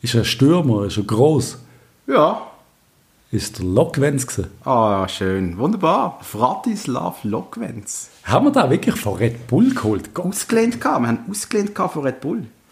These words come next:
Speaker 2: Das ist mir auch nicht
Speaker 1: Nein, gar
Speaker 2: bewusst
Speaker 1: nicht
Speaker 2: gewesen. Was hat der
Speaker 1: Aber
Speaker 2: bei
Speaker 1: sein
Speaker 2: uns?
Speaker 1: Kopfball habe ich gesehen im Joggeli vor gefühlt zweitausend Zuschauern im Göpp-Halbfinale.
Speaker 2: Der hat in der Super League fünf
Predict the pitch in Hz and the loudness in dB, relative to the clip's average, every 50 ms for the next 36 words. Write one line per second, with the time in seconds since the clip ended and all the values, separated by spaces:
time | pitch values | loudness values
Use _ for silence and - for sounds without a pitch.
0 | _ _ _ _ _ _ _ - - - 165 - 214 220 - - 147 190 214 123 | _ _ _ _ _ _ _ -12 -6 -6 -2 -2 -2 -2 0 0 2 2 2 2
1 | - 117 110 107 101 95 - - - 170 135 - - - - - 117 - - 160 | 2 2 2 0 0 -2 -4 -4 -4 -6 -8 -12 -16 -18 -12 -10 -6 -4 -2 -4
2 | - - - 120 113 - - 110 110 - - - - - 185 185 170 139 147 143 | -2 0 0 0 2 2 2 4 4 2 2 2 4 4 4 6 6 6 6 6
3 | 143 131 127 143 143 160 175 165 156 147 160 170 - 175 165 156 127 123 127 127 | 4 4 4 4 4 6 6 4 4 4 4 2 2 0 0 0 2 2 2 2
4 | 123 - 143 147 143 147 - 143 135 135 131 135 127 123 113 - 120 127 147 - | 2 2 2 0 0 2 2 2 2 4 2 2 0 0 0 0 0 0 0 0
5 | 143 135 127 120 110 107 101 98 95 104 95 - 117 127 123 - 120 120 131 120 | -2 -2 0 0 0 0 -2 -2 -4 -4 0 2 2 2 4 4 2 2 2 2
6 | - - - 156 120 143 170 - - - - - - - - - - - - - | 0 2 2 2 4 2 0 -2 -6 -12 -18 -20 -20 -20 -18 -16 -14 -14 -14 -6
7 | - - 131 143 190 208 - 196 180 156 151 139 - - - 196 208 208 - 240 | -4 -2 0 2 2 2 2 2 0 0 0 -6 -8 -6 -6 -6 -6 -6 -4 -2
8 | 220 196 139 131 156 202 208 - - - - - 302 311 220 220 - | -2 0 0 -2 -4 -6 -8 -12 -16 -18 -4 0 2 2 2 0 -4